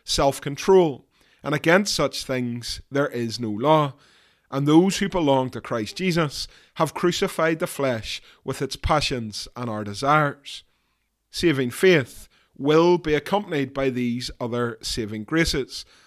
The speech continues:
Although it is not kindness that saves us, or self-control that saves us, it is our faith standing alone which saves us. However,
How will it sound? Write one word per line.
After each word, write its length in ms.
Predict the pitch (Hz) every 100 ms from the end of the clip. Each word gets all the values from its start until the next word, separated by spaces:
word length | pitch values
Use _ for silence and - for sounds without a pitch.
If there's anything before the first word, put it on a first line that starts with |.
| -
Although 260 | 165 160 151
it 80 |
is 140 | 131 131
not 220 | 113 -
kindness 520 | - 185 190 175 -
that 140 | 143 -
saves 280 | 175 156
us, 300 | 165 156 - - _ _ _
or 440 | - 139 131 120 -
self-control 1040 | - 147 131 - 107 - 175 175 160 147
that 200 | 147 147
saves 300 | - 160 135
us, 300 | 151 131 - - _ _ _ -
it 100 | 151
is 320 | 151 139 123 -
our 160 | 117
faith 540 | 110 - 185 127 - - _ -
standing 640 | - - 151 139 139 139 -
alone 540 | 139 160 202 165 110 -
which 200 | - 147
saves 360 | - 151 117 110
us. 360 | 95 - - _ _ _ _
However, 540 | 165 165 170 147 107